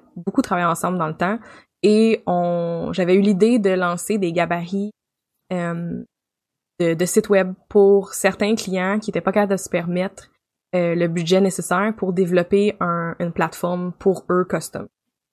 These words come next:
Euh, on était pour partir ce projet-là comme partner, là, tu sais.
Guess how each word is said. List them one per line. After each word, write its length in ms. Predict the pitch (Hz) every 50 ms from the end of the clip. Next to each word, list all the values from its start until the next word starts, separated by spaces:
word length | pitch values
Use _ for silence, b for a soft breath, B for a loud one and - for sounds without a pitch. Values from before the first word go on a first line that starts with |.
| _ _ _ _ _ _ _ - - B B B B B B B _ _ _ -
Euh, 300 | 185 180 180 180 175 180 - - - -
on 160 | - 202 196
était 240 | 196 190 190 247 247
pour 200 | 240 - 202 -
partir 340 | - 202 185 - - 220 220
ce 120 | 220 202
projet-là 480 | 196 - - 190 185 185 180 185 196 202
comme 340 | 196 - 175 175 175 175 170
partner, 540 | - 190 180 - 185 185 180 175 175 175 160 165
là, 160 | 165 160 -
tu 80 | -
sais. 220 | - 165 165 170